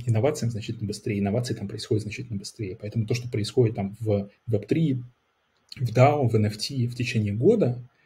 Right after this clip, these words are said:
это то же самое, что в любой другой индустрии заняло бы пять или десять лет. Потому что вот эта скорость, просто intensity, вот эта вот напряжённость, сфокусированность вот этих экспериментов, она сильно выше.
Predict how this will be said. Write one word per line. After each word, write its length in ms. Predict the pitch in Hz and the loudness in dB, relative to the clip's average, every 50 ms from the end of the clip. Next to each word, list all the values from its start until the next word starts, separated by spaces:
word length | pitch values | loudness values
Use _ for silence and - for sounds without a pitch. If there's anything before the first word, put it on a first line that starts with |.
| _ _ _ _ | _ _ _ _
это 180 | - 120 - 127 | -2 -2 -2 2
то 140 | - 147 131 | 2 2 2
же 100 | 123 123 | 2 2
самое, 380 | - - 190 214 202 156 131 | 2 2 4 4 4 4 4
что 480 | - - - - - 131 131 139 131 120 | 0 -2 -4 -2 0 0 2 2 2 0
в 80 | 120 | 2
любой 240 | 117 117 120 127 120 | 2 4 6 6 6
другой 260 | 120 123 123 185 247 | 6 6 6 6 6
индустрии 400 | 226 - - - - - 208 220 180 | 6 4 2 -2 -2 -2 0 0 2
заняло 320 | - 120 113 110 117 131 | 2 2 2 2 2 0
бы 140 | 127 113 - | 0 -2 -2
пять 240 | - 120 120 120 - | -2 -2 -2 -2 -4
или 120 | 110 107 | -8 -6
десять 340 | 101 110 107 - - - - | -6 -6 -6 -6 -10 -8 -8
лет. 240 | 104 98 - _ _ _ _ _ _ _ _ _ | -8 -8 -8 _ _ _ _ _ _ _ _ _
Потому 220 | - - 113 110 | -6 -6 -4 -6
что 140 | - - 113 | -4 -6 -8
вот 100 | - - | -8 -8
эта 120 | - 117 | -12 -14
скорость, 460 | - - - - 143 143 123 120 - | -14 -6 0 4 4 4 4 4 0
просто 300 | - 113 - - - 123 - - - _ _ _ _ _ _ - | -4 -8 -8 -8 -12 -16 -16 -18 -20 _ _ _ _ _ _ 2
intensity, 760 | 117 113 120 - 131 131 120 - 104 - - 110 98 98 - | 4 4 4 4 4 4 4 2 -2 -4 -4 -4 -4 -4 -4
вот 180 | - 107 - - | -6 -6 -6 -4
эта 120 | 101 101 | -4 -2
вот 220 | 101 101 98 - - - - _ _ _ _ | -2 -2 -2 -4 -10 -18 -20 _ _ _ _
напряжённость, 880 | - 117 117 120 120 120 120 123 127 117 110 127 131 123 113 104 - - | 6 8 10 10 10 10 8 8 6 6 8 6 6 6 4 2 0 -6
сфокусированность 920 | - - - _ - - - - - 127 123 120 117 113 104 104 - - - | -10 -12 -14 _ -8 -8 -6 -2 0 2 2 2 2 -2 -4 -8 -10 -10 -10
вот 140 | 104 101 117 | -10 -8 -8
этих 240 | 107 110 107 - | -8 -8 -8 -8
экспериментов, 600 | 127 127 - - 117 131 156 196 214 202 - 117 | -8 -12 -8 -4 -2 0 2 2 0 0 -2 -4
она 160 | 123 117 120 117 | -4 -4 -6 -4
сильно 280 | - - 113 104 98 | -4 -2 0 0 -2
выше. 360 | 101 95 95 - - - - | -2 -6 -10 -12 -14 -14 -16